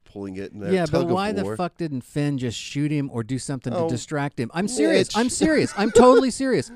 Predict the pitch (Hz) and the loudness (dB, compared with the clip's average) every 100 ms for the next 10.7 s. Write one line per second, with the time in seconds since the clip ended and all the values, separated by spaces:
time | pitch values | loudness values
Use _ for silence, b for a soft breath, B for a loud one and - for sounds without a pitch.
0 | - 214 254 240 - 208 202 175 180 208 | -6 -2 -2 -4 -6 -8 -8 -8 -8 -8
1 | 190 170 131 113 113 156 202 - 90 - | -8 -8 -8 -12 -8 -6 -6 -8 -12 -10
2 | 135 156 151 156 214 175 143 120 135 214 | -12 -10 -6 -2 -2 -2 -4 2 4 4
3 | 302 403 349 151 170 202 180 156 151 143 | 4 2 2 0 0 0 -2 -4 -2 2
4 | 131 110 98 98 101 98 151 147 143 147 | 4 2 0 -2 -2 -2 -2 -2 -4 -6
5 | 117 _ _ - 160 147 135 - 127 127 | -8 _ _ -10 -8 -6 -8 -6 -6 -6
6 | 123 - 110 117 107 104 b b b 131 | -6 -8 -8 -6 -8 -10 b b b -10
7 | 127 131 123 147 147 135 120 135 127 120 | -6 -6 -6 -4 -4 -4 -6 -8 -8 -10
8 | - 107 107 117 127 113 120 113 107 - | -12 -14 -14 -10 -10 -8 -8 -8 -10 -16
9 | 143 135 135 135 113 - 147 147 147 139 | -20 -20 -20 -6 -6 -6 -6 -6 -4 -4
10 | 131 123 113 - 175 143 | -6 -8 -10 -8 -6 -6